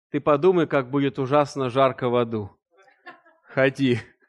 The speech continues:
Итак, читаю Писание снова вместе, и после этого мы будем изучать. Восемнадцатый стих, э, четвёртой главы Евангелия от Матфея. Евангелие от Матфея, четвёртая глава.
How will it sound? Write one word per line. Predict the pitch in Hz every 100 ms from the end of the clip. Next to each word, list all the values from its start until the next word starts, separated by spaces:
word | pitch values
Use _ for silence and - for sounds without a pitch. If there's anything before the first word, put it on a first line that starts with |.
| - - 110 _ _ _ _ _ _ _ _ _ _ - - -
Итак, | 165 262
читаю | 240 220 226 208
Писание | 208 208 240 226 208
снова | 214 214 214 196
вместе, | 160 190 185 175
и | 160
после | 160 - 160
этого | 151 151
мы | 147
будем | 143 143 143 139
изучать. | 135 135 185 180
Восемнадцатый | 160 147 208 226 - 208
стих, | - 208 202 -
э, | 151 147
четвёртой | - 196 180 180 160
главы | 151 156 165 185
Евангелия | 160 160 165 160 156
от | 143
Матфея. | 143 143 - 165 151 127 101 - _ _ _ _ _ _ _ _
Евангелие | 147 175 214 208
от | 196
Матфея, | 190 202 208
четвёртая | 180 - 180 165 170
глава. | 160 160 160 147 107